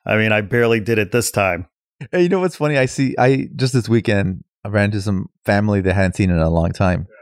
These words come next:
Speaker 2: And, uh, this one guy in the family, he's been married several times, right? And now he's way older than me.
Speaker 1: Yeah.
Speaker 2: And he's introduced me to his girlfriend, right? And
Speaker 1: Is she
Speaker 2: I
Speaker 1: younger?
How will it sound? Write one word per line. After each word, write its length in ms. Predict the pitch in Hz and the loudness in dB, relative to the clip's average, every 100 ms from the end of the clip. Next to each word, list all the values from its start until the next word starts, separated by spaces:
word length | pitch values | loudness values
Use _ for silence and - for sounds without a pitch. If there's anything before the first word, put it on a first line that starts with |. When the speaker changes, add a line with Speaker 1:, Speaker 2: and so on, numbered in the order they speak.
| _ _ _ _ _ | _ _ _ _ _
Speaker 2:
And, 520 | 107 104 98 92 92 101 | -2 2 2 2 0 2
uh, 100 | 95 | 2
this 180 | 104 107 | 2 0
one 220 | 110 113 | 0 0
guy 460 | 101 80 85 85 - _ - | 2 2 2 -2 -12 _ -4
in 120 | 101 | -2
the 60 | |
family, 600 | - 87 82 82 90 98 _ _ | 0 2 2 2 0 -4 _ _
he's 200 | - 127 | 0 0
been 180 | 123 110 | 0 0
married 300 | 98 95 90 | 2 0 0
several 260 | 98 85 | -2 -2
times, 420 | - - _ - _ - - - | -4 -6 _ -20 _ -20 -20 -8
right? 160 | 98 - _ _ _ _ _ _ _ | -8 -8 _ _ _ _ _ _ _
And 160 | 117 117 | -4 -2
now 440 | 127 139 131 127 - _ _ 165 - | 0 2 0 -4 -12 _ _ -12 -2
he's 160 | 190 | -2
way 200 | 180 220 | 2 2
older 160 | 208 190 | 4 2
than 160 | 143 104 | 0 -2
me. 240 | 82 - - | -4 -6 -20
Speaker 1:
Yeah. 60 | - _ _ _ _ - | -20 _ _ _ _ -2
Speaker 2:
And 80 | 131 | 0
he's 80 | 135 | 2
introduced 280 | 131 135 127 | 2 2 2
me 100 | 113 | 2
to 100 | 110 | 0
his 100 | 92 | 2
girlfriend, 420 | 110 - - 101 _ _ _ _ _ - | 0 0 -6 -8 _ _ _ _ _ -6
right? 200 | - 113 - _ - - | -4 -4 -6 _ -20 -4
And 500 | 143 135 127 120 120 | 0 2 2 0 -4
Speaker 1:
Is 60 | - - 165 | -8 0 2
she 60 | |
Speaker 2:
I 40 | 135 | 4
Speaker 1:
younger? 480 | 123 127 156 175 | 4 2 2 0